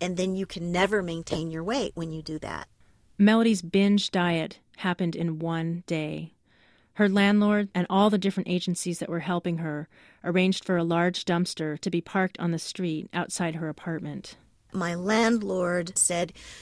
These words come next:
Speaker 1: "You make sure she gets this loft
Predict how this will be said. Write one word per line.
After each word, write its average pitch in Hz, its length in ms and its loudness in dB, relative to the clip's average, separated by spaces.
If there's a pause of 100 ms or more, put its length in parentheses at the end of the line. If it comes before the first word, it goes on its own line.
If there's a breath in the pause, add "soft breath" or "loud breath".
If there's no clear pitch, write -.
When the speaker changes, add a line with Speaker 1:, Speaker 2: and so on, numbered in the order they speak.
(180 loud breath)
Speaker 1:
"You 269 320 2
make 226 360 0
sure 214 320 0
she 240 360 2
gets - 360 2
this - 320 0
loft 185 420 -2